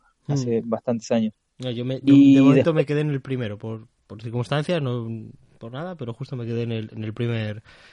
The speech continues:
Speaker 1: en el primer volumen y también, también me gustó muchísimo. Me gustaría volver a, a
Speaker 2: Sí, sí,
Speaker 1: leerla.
Speaker 2: es mu-, es mu-, es muy bueno y el segundo retoma. Obviamente no tuvo tanta repercusión porque ya dejó de ser novedoso. Cuando recién salió Powers era muy novedoso, la idea
Speaker 1: Mm.
Speaker 2: era,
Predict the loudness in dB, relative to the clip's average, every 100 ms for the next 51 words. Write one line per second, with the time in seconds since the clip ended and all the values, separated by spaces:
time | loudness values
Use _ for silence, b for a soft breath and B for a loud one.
0 | b -8 -6 -4 -4 -4 -4 -4 -6 -8
1 | -10 -10 -10 -10 -12 -12 -12 -14 -16 -16
2 | -18 _ _ -20 -14 -12 -12 -12 -14 -14
3 | -16 -14 -2 0 2 0 -2 -4 -6 -6
4 | -2 -2 -4 _ _ _ _ _ _ _
5 | 0 4 6 6 6 6 4 2 2 4
6 | 6 8 6 4 0 -6 b b b -4
7 | 0 4 6 6 6 6 4 2 2 4
8 | 6 6 6 4 4 4 2 0 -4 2
9 | 6 6 4 0 2 4 4 2 2 -2
10 | 2 6 6 4 -2 -2 -2 0 0 0
11 | 2 2 4 6 6 4 0 -2 -4 -2
12 | 0 0 0 2 4 4 4 4 6 6
13 | 4 2